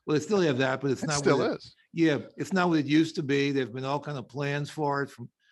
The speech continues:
Speaker 1: amusement parks and different things, the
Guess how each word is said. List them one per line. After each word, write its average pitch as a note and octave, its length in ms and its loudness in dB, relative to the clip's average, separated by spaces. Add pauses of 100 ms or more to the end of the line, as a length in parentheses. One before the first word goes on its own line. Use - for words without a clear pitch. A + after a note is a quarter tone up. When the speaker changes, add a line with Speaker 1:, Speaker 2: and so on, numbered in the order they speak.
(200)
Speaker 1:
amusement C#3+ 600 2
parks C#3 460 -2
and B2+ 100 -6
different B2+ 300 -6
things, C#3+ 320 -6
the B2+ 160 -6